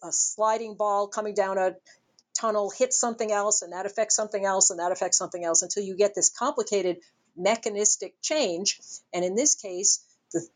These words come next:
these sensors, so-called sensor molecules, we call them sensors because that's how they behave, but before they were sensors, they were just molecules, and they change shape when they encounter something, and that sets a bunch of physical processes in motion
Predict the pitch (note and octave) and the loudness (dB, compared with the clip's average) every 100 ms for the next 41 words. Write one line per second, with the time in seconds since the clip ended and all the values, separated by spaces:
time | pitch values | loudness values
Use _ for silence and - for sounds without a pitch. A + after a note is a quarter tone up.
0 | - F#3+ F#3 E3+ - - B3+ C#4 - E3+ | -8 -4 0 0 0 0 -2 -2 -2 -2
1 | D#3 F#3 - E3+ E3 E3+ D#3+ - - A3 | -2 2 2 -2 -4 -4 0 0 0 -2
2 | A#3 G3 E3+ D#3+ E3 - D#3+ D3+ D#3+ - | 0 0 0 0 0 -2 -2 2 2 0
3 | - _ D3+ - F#3 F#3+ F3+ G3+ F#3+ F3 | -2 _ -6 -2 -2 -2 -2 -2 -2 -2
4 | - E3+ E3 E3+ E3 E3+ D#3+ D3+ - - | -4 -2 -2 0 -2 -2 -2 -2 -6 -4
5 | C#4 F3+ E3+ E3+ E3+ F#3 - G#3+ G#3 E3+ | 0 0 -2 -4 -4 -4 0 0 0 -2
6 | E3+ - C4 F3 E3 F3 E3 E3+ F#3 F#3+ | 0 0 0 -6 -2 0 0 0 0 0
7 | F#3+ A3+ F3+ - D#3 - - - - - | 0 0 0 -2 0 0 0 -16 -10 -4
8 | E3+ F#3+ A#3+ - C#4 C#4+ - A3 G#3 A3+ | 2 4 4 2 -2 0 0 0 0 -2
9 | F#3 F3 E3+ E3 - A#3 B3 - F3+ D#3 | -4 0 2 0 -2 0 2 2 0 -2
10 | D#3+ E3+ E3 E3 E3 F#3 G#3 - - A3+ | -2 -2 -2 -4 0 0 2 2 0 -2
11 | - - - F#3 F3 D#3+ - G#3+ B3 A3 | -2 0 0 -2 -4 -2 0 0 2 -2
12 | G3+ - C#4 D4+ - C4+ B3+ B3+ A#3 - | -4 -2 2 2 0 -8 -6 -2 0 0
13 | - - E3+ - F3 F3 G3 G3 D#3 D3 | 0 -2 -2 -4 -4 0 2 2 0 -4